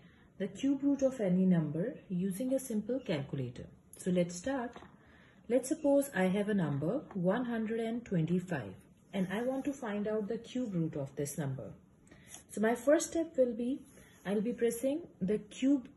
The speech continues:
uh, the under root sign two times. Then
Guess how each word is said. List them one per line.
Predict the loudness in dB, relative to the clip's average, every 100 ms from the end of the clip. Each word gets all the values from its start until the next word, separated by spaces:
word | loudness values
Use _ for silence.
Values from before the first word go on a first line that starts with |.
| -20 -20 2
uh, | 4
the | 6 8 8 6 2 -8 -20 -12 -2
under | 2 4
root | 4 2
sign | 0 2 2 0 0
two | 0
times. | 2 0 0 -2 -4 -10 -18 -20 -20 -20 -20 -20 -20 -20 -20 -20 -20 -10
Then | 6 6 8 4 -2